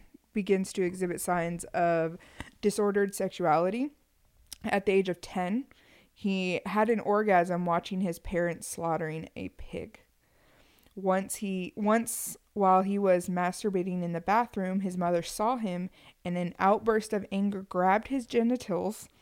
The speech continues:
and immersed him in boiling water. Ed was not allowed to think about sex. On the contrary, he must remain a virgin for life, like he promised his parents.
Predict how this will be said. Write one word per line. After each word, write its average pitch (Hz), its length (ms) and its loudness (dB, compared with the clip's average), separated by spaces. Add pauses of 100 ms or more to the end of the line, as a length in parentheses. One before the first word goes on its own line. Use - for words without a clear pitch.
(340)
and 196 140 2
immersed 190 540 2
him 226 460 -2
in 180 300 -2
boiling 226 580 2 (100)
water. 190 600 0 (800)
Ed 196 320 4
was 196 180 0
not 185 360 2
allowed 190 380 2
to 190 240 0
think 220 280 -4
about - 280 -4
sex. - 480 -4
On 185 140 -2
the 190 60 -4
contrary, 226 640 0
he 220 140 -2
must 196 240 -2
remain 185 260 -2
a 180 120 -2
virgin 208 380 -2
for 277 200 -4
life, 220 400 0
like - 180 -8
he 196 80 -6
promised 185 560 -8
his 220 140 -12
parents. - 600 -16